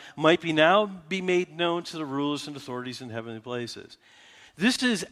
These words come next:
actually, the fact that we can have salvation is a masterful, uh, uh, piece of wisdom that is on display for us. And it's primarily on display in the church here. And so you get to be part of this. This is an amazing thing.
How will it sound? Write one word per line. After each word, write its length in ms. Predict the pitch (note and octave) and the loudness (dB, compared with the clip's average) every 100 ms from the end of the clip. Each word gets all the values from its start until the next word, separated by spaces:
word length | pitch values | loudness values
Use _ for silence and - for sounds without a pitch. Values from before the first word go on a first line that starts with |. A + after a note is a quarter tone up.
| D3 | 4
actually, 460 | F#3+ A3 - F3 | 6 6 4 -2
the 100 | C#3+ | -2
fact 460 | - F#3 G3+ A3 - | 0 4 6 4 0
that 100 | E3 | -4
we 280 | C#3 D#3+ G3+ | -4 -6 -4
can 180 | A#3+ | -2
have 220 | G#3 G#3 F#3+ | -2 -2 -4
salvation 600 | F#3 E3 D#3 - C3 B2 - - - | -6 -4 -4 -4 -6 -8 -14 -18 -4
is 180 | E3+ D3 | -2 0
a 100 | C#3 | -2
masterful, 840 | C#3 C#3+ F3+ A3 G#3+ - - D#3+ - - C#3+ | -4 -6 -6 -6 -8 -10 -10 -10 -12 -16 -6
uh, 40 | |
uh, 480 | C3+ C3+ A#2+ C3 A#2+ | 0 2 2 2 0
piece 360 | G#2+ - D#3 - | -4 -10 -8 -10
of 140 | A#2 | -8
wisdom 400 | A#2+ A2 A2+ G#2+ - - - | -8 -8 -8 -10 -12 -20 -6
that 100 | B2 | -4
is 100 | A2 | -2
on 140 | B2 | -4
display 380 | G#2+ G#2 - A2+ | -6 -10 -8 -8
for 160 | - A#2 | -6 -8
us. 100 | C3+ | -4
And 100 | F3+ | -4
it's 140 | F#3 | -4
primarily 500 | - G3 F#3 C4 D4 | 2 4 6 6 4
on 120 | F3 | 2
display 420 | D#3+ D#3 - E3 E3+ - - | -2 -8 -2 -2 -2 -8 -6
in 160 | F3+ A3+ | -2 -2
the 60 | |
church 400 | C#4 D#4 F4+ E4 | 0 0 0 -4
here. 240 | - B2+ - - | -4 -4 -6 -2
And 120 | G#3 | 0
so 240 | - C4 - | 2 2 0
you 220 | F3 A#3+ F#4+ | 0 4 4
get 160 | D#4 | 4
to 80 | C#4+ | 2
be 100 | C#4 | -2
part 360 | - B3+ C#4+ D#4 | -2 0 4 4
of 120 | A3+ | 4
this. 640 | C#3+ D2+ - - - - _ _ _ _ - | 0 -6 -12 -12 -14 -16 _ _ _ _ -4
This 180 | G#3+ A#3 | -4 -2
is 160 | G3+ | -4
an 80 | F#3+ | -4
amazing 400 | F3 E3+ D#3 D3+ | -4 -4 -4 -6
thing. 220 | D#3 A2+ | -6 -6